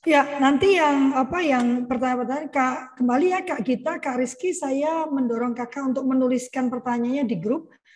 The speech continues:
Sebetulnya Kak Trigun ada di dalam grup kita, cuman karena orang beliau kan grupnya banyak banget ya, jadi mungkin tidak terbaca. Nanti saya berjanji,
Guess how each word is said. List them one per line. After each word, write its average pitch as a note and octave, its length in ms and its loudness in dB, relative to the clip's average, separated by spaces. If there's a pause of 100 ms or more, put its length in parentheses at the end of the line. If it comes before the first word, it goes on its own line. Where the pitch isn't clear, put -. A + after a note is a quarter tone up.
Sebetulnya C4+ 480 2
Kak C4+ 240 0
Trigun D4+ 240 2
ada D4 320 2
di C#4 160 0
dalam G#3+ 240 0
grup G#3 240 -2
kita, A#3 320 -2
cuman C4 320 -2
karena A3 160 -2
orang A#3 240 -2
beliau G#3+ 240 0
kan C#4 160 -4
grupnya G#3+ 320 -2
banyak G3+ 480 -4
banget G#3+ 240 -4
ya, G#3+ 160 -2 (400)
jadi A3+ 160 2
mungkin B3 240 2
tidak A#3 240 0
terbaca. G3+ 440 -2 (120)
Nanti G3+ 160 0
saya B3 240 0
berjanji, G3 640 -2